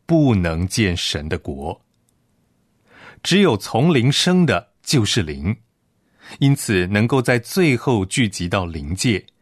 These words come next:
在至高神的宝座前，只有属灵的人。我们必须将这个特权完全归给神。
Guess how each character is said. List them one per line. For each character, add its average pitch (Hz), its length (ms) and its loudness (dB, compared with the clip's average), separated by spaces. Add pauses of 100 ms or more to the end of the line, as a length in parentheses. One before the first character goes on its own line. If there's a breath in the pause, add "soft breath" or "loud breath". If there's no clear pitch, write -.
(260 loud breath)
在 120 220 0
至 131 280 0
高 127 220 2
神 120 260 0
的 165 80 2
宝 95 200 -2
座 95 180 -2
前， 87 460 -4 (320)
只 117 140 0
有 120 180 2
属 80 500 -2
灵 78 240 -6
的 90 100 -2
人。 71 380 -10 (2000)
我 139 120 2
们 139 200 4
必 143 180 4
须 139 220 2
将 131 340 4
这 131 180 0
个 131 80 0
特 139 240 0
权 82 460 -4 (120)
完 131 220 2
全 123 280 2
归 120 180 2
给 82 160 -2
神。 82 440 -4